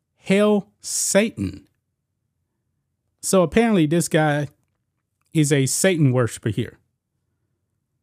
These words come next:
We don't have to listen to the lunatic ravings of this paranoid hippie. Trans rights, abolish prisons,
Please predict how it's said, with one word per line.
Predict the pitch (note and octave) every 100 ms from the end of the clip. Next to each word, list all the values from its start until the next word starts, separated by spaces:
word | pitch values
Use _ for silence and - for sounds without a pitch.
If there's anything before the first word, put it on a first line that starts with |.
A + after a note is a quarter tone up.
| _ _ _
We | E3+
don't | G3+ F#3+
have | G3 G3
to | E3
listen | D#3+ F3+ F#3 F3
to | - E3
the | D3
lunatic | C#3 F#3 F#3 - D#3
ravings | C#3+ F#3+ F#3 D3 D3+ - - _ _
of | D3+ C#3
this | C#3+
paranoid | - - E3+ E3 D#3 C#3+
hippie. | - F#3 - - _ _ _ _ _
Trans | - F#3 G#3 G3
rights, | - E3 E3 - - - _ _ _ -
abolish | D3 A#2+ D#3 F#3+ F#3+ -
prisons, | - E3+ C#3 D#3 E3 -